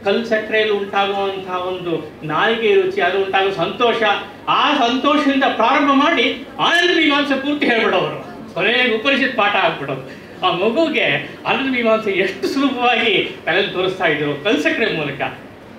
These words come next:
ಸಿಹಿಯಾದ ಒಂದು, ಮಧುರವಾದ ಒಂದು ಪದಾರ್ಥವನ್ನು ಕೈಗೆ ಕೊಟ್ಟು ಆ ಮಾಧುರ್ಯವನ್ನ ಮನಸ್ಸಿನಲ್ಲಿ, ಹೃದಯದಲ್ಲಿ, ಬುದ್ಧಿಯಲ್ಲಿ ತುಂಬುತ್ತಾ ಇದ್ದವರು ಅಂತ ಹೇಳಿದ್ರೆ ಅಂತ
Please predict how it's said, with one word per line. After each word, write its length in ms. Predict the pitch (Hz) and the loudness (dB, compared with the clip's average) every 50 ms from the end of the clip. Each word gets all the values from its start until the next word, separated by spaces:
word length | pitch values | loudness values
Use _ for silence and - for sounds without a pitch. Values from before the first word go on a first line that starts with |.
| - - - - - - - - - - - | -20 -20 -20 -20 -20 -20 -20 -20 -12 -4 0
ಸಿಹಿಯಾದ 560 | 214 214 - 247 254 254 247 247 247 247 240 | 0 2 2 2 2 2 2 2 2 4 4
ಒಂದು, 320 | 226 220 208 196 190 180 | 4 2 2 2 -2 0
ಮಧುರವಾದ 520 | 175 196 226 233 262 262 247 254 254 247 247 | 0 2 2 4 4 4 4 4 4 2 2
ಒಂದು 120 | 220 202 | 2 0
ಪದಾರ್ಥವನ್ನು 760 | 202 202 220 254 269 - - - 262 269 269 285 294 294 262 | 2 2 2 2 2 0 0 0 2 2 4 4 4 2 2
ಕೈಗೆ 260 | 233 240 226 233 - | 2 2 2 0 -2
ಕೊಟ್ಟು 500 | - 180 - - - - - - - - - - - - - - - - | -2 -4 -4 -2 -2 -4 -4 -4 -6 -12 -14 -16 -16 -16 -16 -12 -8 -6
ಆ 80 | - | -6
ಮಾಧುರ್ಯವನ್ನ 680 | 123 131 - 175 196 202 202 196 190 180 180 170 160 156 | -6 -2 -2 -2 -2 0 0 2 2 2 2 2 0 -2
ಮನಸ್ಸಿನಲ್ಲಿ, 600 | 147 143 135 - - - - 175 160 156 143 135 | -2 -4 -4 -4 -6 -8 -6 -6 -4 -2 -2 -2
ಹೃದಯದಲ್ಲಿ, 580 | 135 151 165 196 190 185 185 180 170 160 143 135 | -2 0 2 2 2 2 0 -2 -4 -4 -6 -6
ಬುದ್ಧಿಯಲ್ಲಿ 640 | 156 170 165 180 202 196 185 - 165 151 139 139 - - - - - | -4 -4 -2 0 0 2 0 0 -2 -4 -4 -6 -8 -16 -14 -8 -6
ತುಂಬುತ್ತಾ 300 | 196 185 226 233 226 208 | -4 -2 -2 0 0 2
ಇದ್ದವರು 380 | 202 185 - 175 170 170 165 | 0 0 0 -2 -2 -2 -2
ಅಂತ 180 | 165 160 151 - | -2 -4 -4 -2
ಹೇಳಿದ್ರೆ 480 | 170 180 180 175 165 143 - - - - - - - - | -2 -2 0 0 -2 -2 -4 -6 -10 -14 -16 -16 -14 -12
ಅಂತ 200 | 127 135 143 | -12 -10 -6